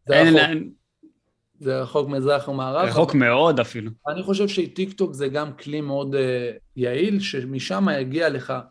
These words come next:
Speaker 1: אה, אתה יכול לאט לאט לבנות קהילה מזה, אבל זה בבטח,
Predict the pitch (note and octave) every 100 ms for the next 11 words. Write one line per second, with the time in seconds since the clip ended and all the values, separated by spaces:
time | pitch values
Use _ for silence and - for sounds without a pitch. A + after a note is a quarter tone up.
0 | _ _ _ C3 C3 B2+ B2+ B2 A#2+ -
1 | _ _ - B2 D3+ C#3+ C#3 C#3+ D3 C#3
2 | B2+ B2+ C3 - B2+ A#2+ B2+ B2 A#2 A#2+
3 | A2+ B2 A#2+ B2 A#2+ B2 D3+ C#3+ B2+